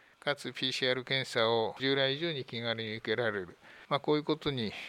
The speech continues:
なってきたなと思っております。なお、あの、先般ですね、国外から第三国を通じて成田空港に到着して、で、空港でですね、ピーシーアール検査したんですけれども、その時点ではまだ無症状だっ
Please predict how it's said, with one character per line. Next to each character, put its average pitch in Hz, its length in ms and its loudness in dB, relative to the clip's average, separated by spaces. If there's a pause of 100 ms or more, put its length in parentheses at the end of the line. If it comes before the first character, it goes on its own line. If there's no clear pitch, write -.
(140)
な 107 100 0
っ - 40 -2
て - 160 -4
き - 100 -4
た 101 120 -4
な 107 140 0
と - 260 -10
思 95 100 -6
っ - 40 -16
て - 200 -8
お - 20 -6
り 73 100 -12
ま 90 140 -4
す。 - 160 -8 (720)
な 165 180 2
お、 147 120 6
あ 135 60 2
の、 131 480 0
先 165 280 0
般 117 280 -2
で 98 120 -6
す - 120 -10
ね、 110 220 -4 (400)
国 160 300 -6
外 131 200 0
か 110 160 -2
ら 101 160 -2 (320)
第 139 240 2
三 143 260 -2
国 117 240 0
を 110 140 2
通 113 200 -6
じ - 80 -12
て 110 120 -6
成 113 280 -2
田 131 180 0
空 135 200 -4
港 104 180 -4
に 90 80 -12
到 104 200 -2
着 - 280 -2
し - 120 -4
て、 - 220 -2 (260)
で、 139 140 -2
空 160 260 -2
港 156 240 0
で 156 140 2
で 120 120 0
す - 140 -8
ね、 101 240 -8 (140)
ピ 143 80 -6
ー 139 60 -4
シ 151 100 -2
ー 143 40 4
ア - 20 4
ー - 40 4
ル 143 60 0
検 147 260 -2
査 113 160 -2
し - 140 -8
た 104 200 2
ん 110 120 -8
で 107 80 -4
す - 100 -4
け 117 120 2
れ 104 100 0
ど 120 120 2
も、 107 220 -2 (380)
そ - 180 -8
の 160 160 -4
時 - 160 -10
点 165 240 -4
で 165 120 4
は 135 60 2
ま 131 140 2
だ 117 140 2
無 113 120 -4
症 147 260 2
状 110 160 0
だ 92 120 -4
っ - 40 -8